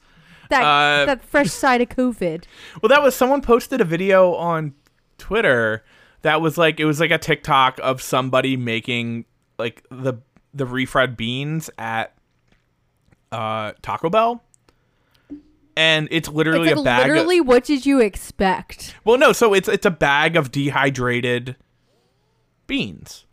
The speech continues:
Speaker 2: which I'm sure all the eggs except the real egg at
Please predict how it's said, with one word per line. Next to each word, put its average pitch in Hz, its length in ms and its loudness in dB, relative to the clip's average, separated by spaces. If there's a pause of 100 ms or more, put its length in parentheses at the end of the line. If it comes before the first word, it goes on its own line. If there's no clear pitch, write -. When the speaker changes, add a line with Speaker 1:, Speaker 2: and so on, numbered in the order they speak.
Speaker 2:
which 175 300 0
I'm 170 140 2
sure 185 600 2 (380)
all 160 220 4
the 170 160 0
eggs 165 260 0
except 156 280 -4
the 151 80 2
real 147 300 4
egg 151 240 2
at 143 180 0